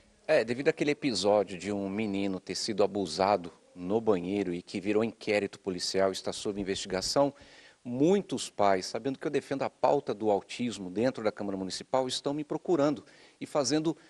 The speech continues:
diversas denúncias que precisam ser apuradas. Então eu achei melhor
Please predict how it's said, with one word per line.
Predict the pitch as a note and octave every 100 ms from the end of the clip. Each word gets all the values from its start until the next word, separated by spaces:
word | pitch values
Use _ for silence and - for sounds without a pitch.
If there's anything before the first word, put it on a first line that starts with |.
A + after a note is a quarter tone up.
| _
diversas | A2+ E3+ B2+ B2+ F3+ F#3+ - A#2
denúncias | A#2 G#2+ B2 F3 - -
que | C#3+
precisam | - C#3+ - F#3+ F#3+
ser | C#3 B2
apuradas. | G#2+ G#2+ F2+ F2 - - - _ _ -
Então | A#2 D3
eu | D#3+
achei | D#3 -
melhor | D#3 C#3+ C3 A#2